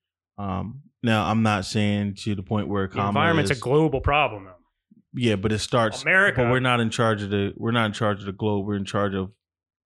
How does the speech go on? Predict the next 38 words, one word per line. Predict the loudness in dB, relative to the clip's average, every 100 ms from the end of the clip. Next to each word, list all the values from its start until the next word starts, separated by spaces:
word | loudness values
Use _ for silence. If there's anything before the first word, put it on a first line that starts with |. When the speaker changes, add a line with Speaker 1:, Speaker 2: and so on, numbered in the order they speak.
| _
Speaker 1:
what | -6 0 0 2
we | 0
can | 2 2
do | 2
here, | 0 0 2 2 2
and | 2
then | 2 2
if | -2 0
we | -2
can | 0 0 -2
spread | -4 -2 2
out | 2 0
from | -4
the |
United | -4 -6 -6
States | -6 -6
and | -8
then | -6
go | -4 -4
from | -4 -4
there, | -2
then | -4 -6
that's | -8 -8
where | -8
we | -6
go. | -4 -4
We, | -6 -8
it | -10
starts | -4 -4 -2
home. | -4 -4 -6 _ _ _ _ _
So | -2 -2
I | 0
can't, | 0 0 -2 -6
I | -6
can't | -2 -4 -4
say | -4 -2 -2 -4
we'll | -8 -6 -4
attack, | -2 -2 -2